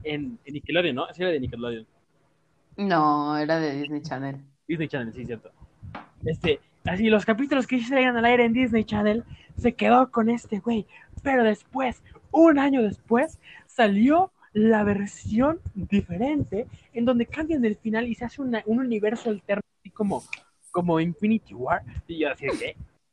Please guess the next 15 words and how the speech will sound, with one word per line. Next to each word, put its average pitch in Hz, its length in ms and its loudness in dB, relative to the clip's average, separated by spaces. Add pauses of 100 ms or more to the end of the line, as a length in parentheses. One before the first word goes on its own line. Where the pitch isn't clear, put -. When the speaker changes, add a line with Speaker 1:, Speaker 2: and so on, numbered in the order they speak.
(160)
Speaker 1:
Porque - 200 -2
también 202 220 2
le 214 40 6
gusta 185 220 0
Marvel, 156 320 2
entonces 143 280 -2
también 135 220 -6
puso 139 220 -10
esas 139 160 -8
referencias 123 420 -10
raras. 104 240 -12 (420)
Así 180 220 -12
como 208 140 4
Infinity 240 480 -2
War, 254 280 0